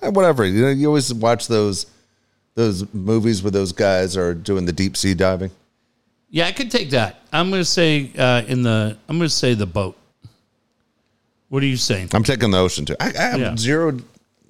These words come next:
Speaker 1: desire to, uh, anything with space.
Speaker 2: Yeah.
Speaker 1: I never even look up at the sky at night.
Speaker 2: Fuck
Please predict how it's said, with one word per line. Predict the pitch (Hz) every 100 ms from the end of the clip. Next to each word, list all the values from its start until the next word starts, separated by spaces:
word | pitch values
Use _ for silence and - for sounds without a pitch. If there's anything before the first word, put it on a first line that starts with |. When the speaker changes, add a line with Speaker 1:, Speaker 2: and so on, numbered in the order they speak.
| _ _ -
Speaker 1:
desire | 98 101 98 90 78
to, | - 92 78 76 73
uh, | 85 80
anything | 98 92 87
with | 76
space. | - - 67 - -
Speaker 2:
Yeah. | 185 175
Speaker 1:
I |
never | 233 233
even | 202 151
look | 143 139
up | 110
at |
the | -
sky | - 82 87
at | 58
night. | 64 - _ -
Speaker 2:
Fuck | 320